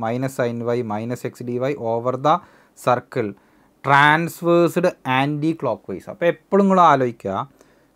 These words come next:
ക്ലോസ്ഡ് ഇൻ്റഗ്രൽ എഫ് ഡോട്ട് ഡി ആർ ആണ് നിങ്ങൾക്ക് തന്നിട്ടുള്ളത്. Which means surface integral of curl of f dot d s ആയിരിക്കും.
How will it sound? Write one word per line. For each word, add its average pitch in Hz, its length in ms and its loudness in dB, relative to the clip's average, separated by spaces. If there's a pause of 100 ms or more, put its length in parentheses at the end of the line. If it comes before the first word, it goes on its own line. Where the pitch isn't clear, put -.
(180)
ക്ലോസ്ഡ് 147 600 6
ഇൻ്റഗ്രൽ 151 460 0 (340)
എഫ് 135 240 -14 (100)
ഡോട്ട് 139 280 4 (100)
ഡി 139 80 0 (180)
ആർ 151 200 6
ആണ് 143 140 0
നിങ്ങൾക്ക് 143 320 -4
തന്നിട്ടുള്ളത്. 160 440 -2 (460)
Which - 260 -14
means 131 200 -2 (440)
surface 170 460 4
integral 139 380 2 (180)
of 151 120 2 (640)
curl 139 440 6 (100)
of 151 260 4 (380)
f - 260 -20 (400)
dot 123 340 4 (200)
d - 20 -6 (300)
s - 40 -20 (120)
ആയിരിക്കും. 135 380 -2